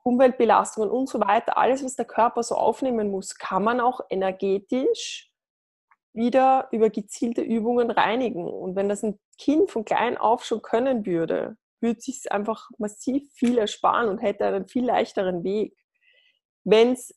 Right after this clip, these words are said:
wenn es schon ganz normal wäre, wie eben Zähne putzen.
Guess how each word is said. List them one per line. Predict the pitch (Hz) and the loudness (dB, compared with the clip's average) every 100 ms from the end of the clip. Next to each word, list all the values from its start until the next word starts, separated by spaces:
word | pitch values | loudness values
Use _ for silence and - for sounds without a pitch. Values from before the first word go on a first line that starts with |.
| - | 0
wenn | 208 | 2
es | 226 | 2
schon | - 233 | 0 0
ganz | 202 240 | 0 0
normal | 269 233 185 196 277 | -2 0 0 2 2
wäre, | 202 175 180 | 2 2 2
wie | 247 247 | 2 2
eben | 208 208 | 2 0
Zähne | - 170 151 | 0 0 0
putzen. | - 175 - - 170 | -6 -10 -12 -12 -14